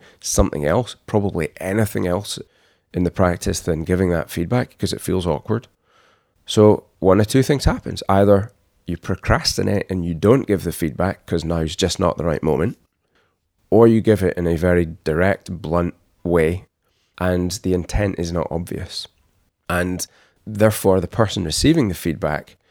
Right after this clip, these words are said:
and this is the mistake they make, is that they don't see it as feedback, they see it as an attack. They see it as an attack on themselves.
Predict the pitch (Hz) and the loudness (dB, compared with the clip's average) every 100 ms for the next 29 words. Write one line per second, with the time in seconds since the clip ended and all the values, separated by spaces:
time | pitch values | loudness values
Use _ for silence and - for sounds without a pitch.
0 | _ _ - 80 90 110 98 110 - 120 | _ _ -8 -4 -2 -2 0 0 0 0
1 | - 92 73 73 - _ 82 82 78 - | 0 0 0 -4 -8 _ -2 0 0 -4
2 | 92 - 95 101 107 127 - - - - | -6 0 2 2 4 2 2 -6 -6 -2
3 | 117 - - - 101 104 117 - - 82 | 0 -2 -6 -2 -2 0 -2 -4 -8 -8
4 | - - 95 - 87 82 - - - - | -6 -2 -2 -2 -6 -8 -12 -12 -10 -12
5 | - - _ _ _ _ _ - 95 104 | -18 -20 _ _ _ _ _ -10 -4 -2
6 | 101 104 90 92 80 - 78 71 - 53 | 0 -2 -4 -4 -4 -6 -10 -10 -10 -10
7 | 50 - - | -10 -18 -20